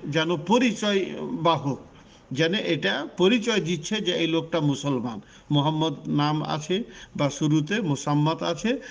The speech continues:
তার মানে এই পরিচয় বহন করছে মুসলমান হওয়া। তো এমনটা মোটেও কোনো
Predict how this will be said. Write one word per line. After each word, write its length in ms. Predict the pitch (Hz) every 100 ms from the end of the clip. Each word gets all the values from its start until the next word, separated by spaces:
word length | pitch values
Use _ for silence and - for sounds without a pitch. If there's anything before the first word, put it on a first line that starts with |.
| -
তার 180 | - 165
মানে 220 | 151 165 233 165
এই 140 | 156
পরিচয় 500 | 147 156 220 - 208 160
বহন 280 | 170 156 147
করছে 380 | 147 139 - 202 285 - - 175
মুসলমান 540 | 185 190 160 143 131
হওয়া। 340 | 107 117 113 98 - - - - -
তো 80 | 208 269 359
এমনটা 460 | 156 151 160 151 208 160
মোটেও 400 | 143 143 165 226 240
কোনো 260 | 170 156